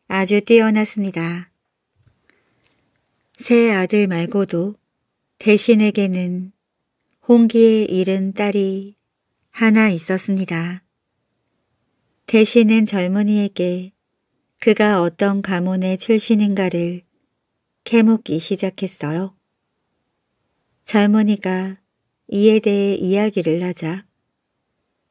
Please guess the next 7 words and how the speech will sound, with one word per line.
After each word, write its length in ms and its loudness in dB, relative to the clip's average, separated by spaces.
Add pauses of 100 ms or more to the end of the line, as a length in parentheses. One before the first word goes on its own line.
(120)
그의 300 2
가문이 760 -6 (640)
한때는 720 2
조선에서 920 -4 (800)
이름을 480 4
떨치던 800 -4 (800)
가문이었음이 1120 0